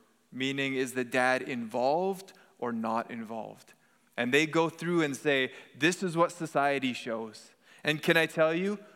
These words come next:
all they're doing is proving what Paul is actually stating here. Dads, don't seek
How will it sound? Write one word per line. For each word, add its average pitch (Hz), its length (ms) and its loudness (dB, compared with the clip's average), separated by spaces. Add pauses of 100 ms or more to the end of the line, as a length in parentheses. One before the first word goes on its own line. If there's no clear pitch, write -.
(160)
all 208 380 4
they're 180 260 4
doing 147 560 2
is 127 460 0 (380)
proving 165 760 0 (220)
what 143 260 -4
Paul 170 480 2
is 139 160 -2
actually 135 300 -4
stating 120 580 -6
here. 110 340 -12 (540)
Dads, 131 480 0 (1500)
don't 147 260 -2
seek - 440 -8